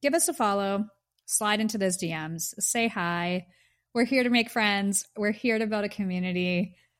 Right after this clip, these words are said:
Uh, so don't be shy. We really love getting to know you all and where you're from and what your story is and everything else. So thank you all for joining us tonight. Uh, if we're a little frantic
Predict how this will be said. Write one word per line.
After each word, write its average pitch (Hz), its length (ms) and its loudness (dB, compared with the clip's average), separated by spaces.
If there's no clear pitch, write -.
Uh, 170 340 0
so - 140 0
don't 269 140 6
be 269 100 4
shy. 143 400 -2
We 196 180 2
really 196 320 2
love 175 460 2
getting 214 240 6
to 208 100 2
know 190 100 4
you 175 200 2
all 156 260 0
and 170 120 -2
where 165 140 -2
you're 160 100 -4
from 147 460 -6
and 156 160 -6
what 151 120 -4
your 165 120 2
story 156 400 2
is 143 180 0
and 156 140 -4
everything 165 380 2
else. 160 280 -4
So 160 440 0
thank 247 200 10
you 285 160 8
all 285 80 8
for 277 140 4
joining 262 400 10
us - 340 6
tonight. 208 600 4
Uh, 175 360 4
if 175 120 -2
we're 196 120 2
a 180 80 4
little 175 220 4
frantic 240 640 4